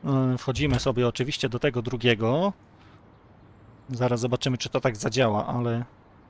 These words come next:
miejmy nadzieję, że tak. I idziemy włączyć baterię. Tutaj.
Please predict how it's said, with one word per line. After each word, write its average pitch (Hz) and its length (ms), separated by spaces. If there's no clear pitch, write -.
miejmy 117 260
nadzieję, 113 320
że 117 100
tak. 127 420
I 247 100
idziemy 160 320
włączyć 123 360
baterię. 117 680
Tutaj. 156 520